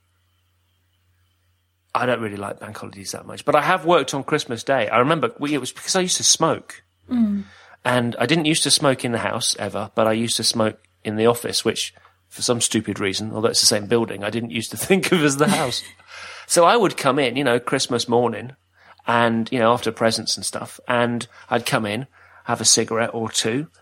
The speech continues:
Speaker 1: and think, "Oh, well, I'll just pull up my email," and then you might go into
Speaker 2: <laughs>
Speaker 1: something else, and then you might have a design that you've left on the screen and I'm still fiddling with it.
Speaker 2: Yeah.
Speaker 1: And, you know,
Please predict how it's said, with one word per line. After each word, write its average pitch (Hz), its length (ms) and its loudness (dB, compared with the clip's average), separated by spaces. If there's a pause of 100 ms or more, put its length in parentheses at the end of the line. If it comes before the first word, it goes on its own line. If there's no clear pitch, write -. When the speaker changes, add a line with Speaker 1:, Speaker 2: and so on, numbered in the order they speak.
(140)
Speaker 1:
and 131 120 -4
think, 139 300 2 (1000)
"Oh, 226 80 -4
well, - 380 -4
I'll 139 100 -8
just 107 200 -6
pull 127 200 0
up 131 140 -2
my 147 120 0
email," 110 460 0
and 107 340 -10 (440)
then 113 240 2
you 117 100 -2
might 120 180 6
go 131 80 4
into 120 160 4
Speaker 2:
<laughs> 151 120 2
Speaker 1:
something 160 280 0
else, 120 340 -2
and 117 80 -4
then 117 140 4
you 123 80 -2
might 123 260 4
have 117 160 -2
a 120 40 0
design 120 380 2
that 117 100 -6
you've 113 120 -4
left 120 200 0
on 117 100 0
the 117 60 -4
screen 117 420 -2
and 113 260 -12 (440)
I'm 117 300 -6
still 120 480 -2 (160)
fiddling 127 440 2
with 101 160 -4
it. - 180 -6 (400)
Speaker 2:
Yeah. 220 120 6
Speaker 1:
And, 139 140 4
you 175 60 4
know, 120 180 4